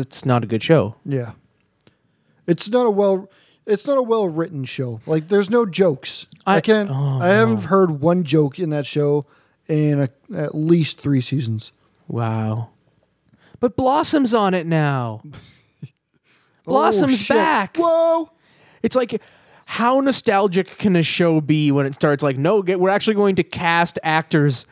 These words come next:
Speaker 1: f-, that you're nostalgic about"?
Speaker 2: Yeah.
Speaker 1: Jo-, we're, we already have Johnny Galecki from Roseanne here. We're
Speaker 2: Let's
Speaker 1: gonna,
Speaker 2: get
Speaker 1: and
Speaker 2: Blossom.
Speaker 1: Sarah Gilbert from Roseanne.
Speaker 2: Yeah, exactly.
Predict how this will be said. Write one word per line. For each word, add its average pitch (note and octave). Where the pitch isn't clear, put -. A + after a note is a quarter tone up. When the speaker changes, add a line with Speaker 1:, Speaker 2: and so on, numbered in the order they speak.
Speaker 1:
f-, -
that D#3+
you're D#3+
nostalgic D#3
about"? A2+
Speaker 2:
Yeah. D#3+
Speaker 1:
Jo-, G3
we're, G#3
we A3
already A#3
have G3
Johnny F#3
Galecki E3
from D#3
Roseanne D3
here. A#2
We're F#3+
Speaker 2:
Let's A3
Speaker 1:
gonna, E4
Speaker 2:
get -
Speaker 1:
and B3+
Speaker 2:
Blossom. A#3
Speaker 1:
Sarah B3
Gilbert A3
from F#3+
Roseanne. F3+
Speaker 2:
Yeah, G3+
exactly. F#3